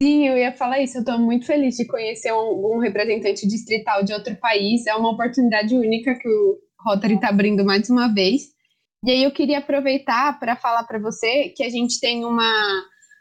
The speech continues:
uma tradição aqui no podcast de falar qual que é a sobremesa favorita.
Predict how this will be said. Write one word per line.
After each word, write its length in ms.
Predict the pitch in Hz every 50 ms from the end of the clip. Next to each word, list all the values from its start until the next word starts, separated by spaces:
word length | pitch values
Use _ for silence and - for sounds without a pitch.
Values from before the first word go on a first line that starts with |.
| _ -
uma 140 | 208 226 233
tradição 600 | - 277 240 233 226 254 240 - - 240 240 247
aqui 220 | 240 240 - 226
no 100 | 220 220
podcast 800 | 214 226 214 202 190 214 202 - 220 226 247 262 - - 254 202
de 160 | 196 240 233
falar 260 | - 240 240 226 226 -
qual 160 | - 240 240
que 80 | - -
é 60 | 240
a 20 | 240
sobremesa 680 | 247 262 240 214 214 247 240 240 233 240 220 240 -
favorita. 600 | - 254 240 220 254 277 277 254 220 - - -